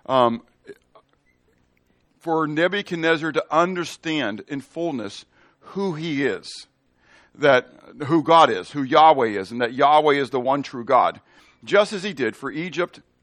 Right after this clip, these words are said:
for Pharaoh, and for all the nations back in the days of Moses. But Nebuchadnezzar's got a long way to go. He's a pagan king.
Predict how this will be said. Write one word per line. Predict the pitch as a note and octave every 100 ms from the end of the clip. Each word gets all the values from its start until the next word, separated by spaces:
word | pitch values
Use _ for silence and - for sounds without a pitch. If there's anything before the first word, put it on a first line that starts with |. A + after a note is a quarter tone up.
| _ _
for | C3+
Pharaoh, | A#2+ D#3 D3+ D#3 D#3 E3+ -
and | A#2
for | B2 B2+
all | D3
the | D3 D3
nations | A#2+ A#2+ B2+
back | - A2 A#2
in | B2+
the |
days | A#2 G2+ G#2
of | G#2+
Moses. | C3 D3+ G#2+ E2+ - _ _ _ _ _ _ _ _ _ _ _ - _
But | E3 D#3 _ _ _ _ _ _
Nebuchadnezzar's | D#3+ F#3+ A#3+ F3+ D#3 E3+
got | D3 C#3+
a |
long | C#3+ C3+
way | D3+
to | D#3+
go. | A3 D#3 F2 -
He's | D3
a | E3+
pagan | - D3 D#3 F3+
king. | - A#3 C3 D#2+